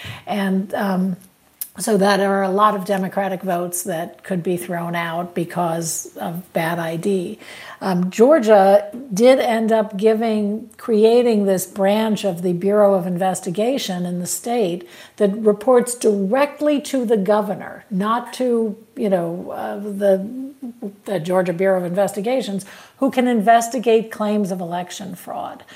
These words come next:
Um, election, uh, staff, election off-, officials from the counties in Georgia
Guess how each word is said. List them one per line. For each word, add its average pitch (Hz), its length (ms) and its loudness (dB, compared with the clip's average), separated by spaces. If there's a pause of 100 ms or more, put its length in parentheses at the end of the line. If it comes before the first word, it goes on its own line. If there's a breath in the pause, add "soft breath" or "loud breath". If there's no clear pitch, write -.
(220 loud breath)
Um, 208 200 0
election, 240 920 0 (460)
uh, 196 200 -2
staff, 208 920 0
election 208 560 -2
off-, 208 300 2
officials 220 520 -2
from 196 120 -2
the 185 80 -2
counties 277 420 -4
in 185 100 -4
Georgia 175 400 -6